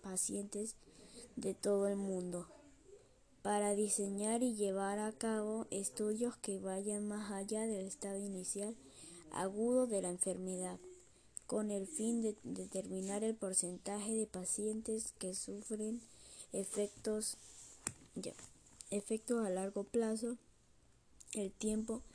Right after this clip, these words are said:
que persisten y la razón por la que se producen. Estos estudios se utilizarán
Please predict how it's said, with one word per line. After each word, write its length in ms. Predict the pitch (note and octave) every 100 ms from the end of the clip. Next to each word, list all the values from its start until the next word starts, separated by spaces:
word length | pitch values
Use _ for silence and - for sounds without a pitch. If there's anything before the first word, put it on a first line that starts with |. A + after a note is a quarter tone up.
| - - -
que 100 | -
persisten 720 | G3+ F#3 F#3 - G#3+ - A#3 G#3
y 60 |
la 160 | F#3+ F#3
razón 680 | F#3+ F3+ - A3+ A3+ A#3+ C4 -
por 180 | G#3 G3
la 220 | G3 F#3
que 180 | - G3
se 140 | F#3+
producen. 640 | F#3+ G3 F#3+ F3+ F#3 - - - - - - - -
Estos 420 | - G#3 - B3+
estudios 640 | A3+ F#3 - A3+ A3+ B3+ B3+
se 260 | - G3+
utilizarán 1040 | F#3 - F#3 F#3 G3 - - F#3+ G3+ A3+